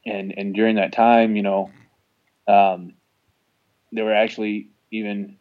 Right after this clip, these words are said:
so my first pod, I was brand new, didn't have a clue what was going on, and just kinda had to run with what I could, do what I could to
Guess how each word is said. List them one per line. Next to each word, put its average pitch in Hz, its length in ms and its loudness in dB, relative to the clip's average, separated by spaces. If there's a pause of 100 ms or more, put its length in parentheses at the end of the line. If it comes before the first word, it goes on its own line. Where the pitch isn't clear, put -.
so 107 520 2 (240)
my 98 120 -6
first 131 400 0
pod, 110 360 6 (500)
I - 380 -16
was 95 100 -8
brand 117 240 2
new, 113 320 -4 (1120)
didn't 104 240 -10
have 101 220 0
a 85 60 -12
clue 127 240 2
what 110 80 2
was 101 100 -6
going 107 240 -2
on, 107 320 -4 (380)
and 92 80 -12
just 95 140 -8
kinda 98 180 -4
had 98 240 0
to 98 220 -6 (840)
run 107 220 0
with 98 160 -8
what 104 140 -6
I 95 280 -4 (800)
could, 117 440 2
do 113 120 0
what 107 160 0
I 87 100 -4
could 120 360 0
to 98 300 -4